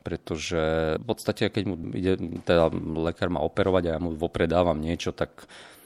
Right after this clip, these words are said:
mm, je otázne, že aká je tu vďačnosť, však ten lekár ešte nič neurobil a ani neviem, jak to urobí. A tá vďačnosť je asi, keď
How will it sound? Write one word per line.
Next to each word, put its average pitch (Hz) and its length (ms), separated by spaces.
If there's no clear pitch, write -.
mm, 82 400
je 87 80
otázne, 92 400
že 82 320
aká - 240
je 90 80
tu 107 80
vďačnosť, 90 480
však - 160
ten 71 160
lekár 76 240
ešte 76 240
nič 85 240
neurobil 82 560
a 73 160
ani 80 240
neviem, 76 160
jak 76 240
to - 80
urobí. 82 400
A 82 80
tá 82 140
vďačnosť 82 420
je 87 80
asi, - 160
keď - 160